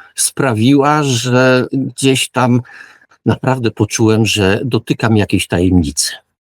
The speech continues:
Piotrze, Piotrze, tak sobie przeglądam dalej nasz numer styczniowy i widzę tytuł, który, no, jest ci bliski. ufo i, i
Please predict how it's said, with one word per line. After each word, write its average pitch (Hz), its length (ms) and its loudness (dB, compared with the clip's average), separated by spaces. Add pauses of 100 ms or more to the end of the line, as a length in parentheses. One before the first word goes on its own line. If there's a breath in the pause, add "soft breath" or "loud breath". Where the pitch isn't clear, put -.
(120)
Piotrze, 190 360 -2
Piotrze, 127 560 -2 (140)
tak 117 180 -6
sobie 139 240 -2
przeglądam 143 640 -2
dalej 113 720 2
nasz 110 720 -2
numer 117 460 4
styczniowy 107 840 0 (400 soft breath)
i 135 140 4
widzę 196 340 0
tytuł, 165 500 0
który, 190 320 0 (380)
no, 92 220 0 (100)
jest 131 220 0
ci 139 200 -2
bliski. 110 640 2 (480 loud breath)
ufo 160 600 2 (200)
i, 120 480 4 (400)
i 113 120 0